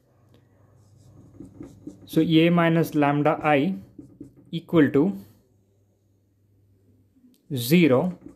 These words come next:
which implies lambda squared minus trace of A into lambda plus determinant of A equal to zero.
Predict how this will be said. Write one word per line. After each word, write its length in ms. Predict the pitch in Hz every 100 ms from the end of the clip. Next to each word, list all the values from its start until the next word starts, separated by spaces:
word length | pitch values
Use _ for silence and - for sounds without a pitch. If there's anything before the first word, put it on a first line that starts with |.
| _ _ _
which 220 | 143 147 160
implies 600 | 139 139 135 139 - - - _ -
lambda 420 | 139 135 143 147
squared 540 | 190 - 156 156 196 - - _ _ - - - _
minus 480 | 139 135 151 160 156
trace 400 | - 147 151 147
of 120 | 147
A 140 | 151 147
into 320 | 147 143 135
lambda 640 | 131 135 139 143 196 196 - - - - -
plus 240 | 143 156 -
determinant 640 | 127 139 151 151 147 139
of 160 | 135 139
A 240 | 143 -
equal 360 | 143 139 143 131
to 80 | 120
zero. 500 | 110 143 151 110